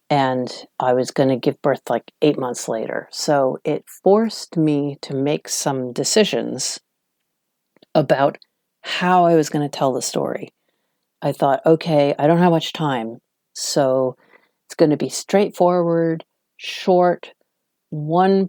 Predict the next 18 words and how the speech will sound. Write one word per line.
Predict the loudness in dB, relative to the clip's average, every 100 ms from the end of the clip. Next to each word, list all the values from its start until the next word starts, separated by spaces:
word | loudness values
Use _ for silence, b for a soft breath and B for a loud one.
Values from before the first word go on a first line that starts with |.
| -4
point | -2 0 2
of | -2 -2
view, | 0 2 0 -2 -4 _ _ _ -4
and | -2
I'm | -2
gonna | -2 -4 -4
write | -6 -4 0 2 2
it | 0 -2
in | -6 -8
a | -8
spare | -12 -10 -2 0 0 -2 -2
way | -2 -2 -4 -6 -10 _ _ _
and | -10 -10 -14 _
focused | 2 2 -4 -4 -4
way, | -2 -2 -2
the | -4
way | -2 0 2 2 0
Vermeer | -2 -4 -4 -4 -2 -2 -4